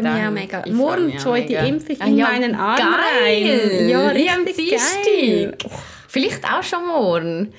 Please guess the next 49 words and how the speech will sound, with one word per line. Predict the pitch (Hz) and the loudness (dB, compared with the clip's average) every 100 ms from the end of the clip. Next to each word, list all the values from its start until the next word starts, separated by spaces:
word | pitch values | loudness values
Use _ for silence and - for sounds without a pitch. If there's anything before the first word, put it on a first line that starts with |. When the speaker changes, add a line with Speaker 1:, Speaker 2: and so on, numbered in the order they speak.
| - - | -20 -8
Speaker 2:
Ich | |
gehe | 240 240 | -2 0
ja | |
morgen | 226 226 226 214 | 2 2 2 0
Speaker 1:
Stimmt. | 214 | -2
Speaker 2:
arbeiten | 214 - - | -4 -6 -4
ins | 214 | -2
Speaker 1:
Stimmt, | 202 | 0
ja, | 233 233 262 - 226 190 | 0 0 -2 -4 -2 0
Speaker 2:
Impfzentrum, | 180 - 165 233 | -2 -2 -2 -2
Speaker 1:
voll. | 254 | -2
Speaker 2:
weil | 190 175 - | -4 -4 -8
ich | - | -6
habe, | 190 185 180 | -6 -2 -2
Speaker 1:
Ja, | 175 175 | 0 0
dann | 170 220 | 0 0
Speaker 2:
äh, | |
Speaker 1:
bekommst | 214 185 214 208 | -2 -2 -4 -4
du | 208 | -8
doch | - | -8
die | 196 185 | -8 -8
schon | - 220 196 180 | -4 -2 -2 -2
nicht. | 285 254 - | -2 -4 -8
Speaker 2:
Ja, | - | -10
aber | - 202 | -6 -6
ich | 175 | -4
weiss | - 214 | -4 -2
nicht, | 196 | -2
wie | 170 165 | -2 -2
mache | 151 - 233 | -4 -2 -2
ich | |
das? | - 123 147 - | -2 -4 -4 -4
Dann | 180 | -4
darf | 175 - | -4 -2
ich | |
dort | 180 175 | -4 -2
rein, | 185 208 | -2 0
arbeite | 214 185 208 - | -2 -4 -6 -6
sechs | 226 214 - | -4 -4 -4
Stunden | 208 208 196 | -2 0 0
und | 185 | 0
dann | 180 | -2
sage | 180 165 | -2 -2
ich, | |
«Ja, | 175 - | -2 -2
übrigens | 202 208 175 175 | -2 -2 -4 -6
kann | 185 | -6
mir | 180 | -4
jemand | 170 | -4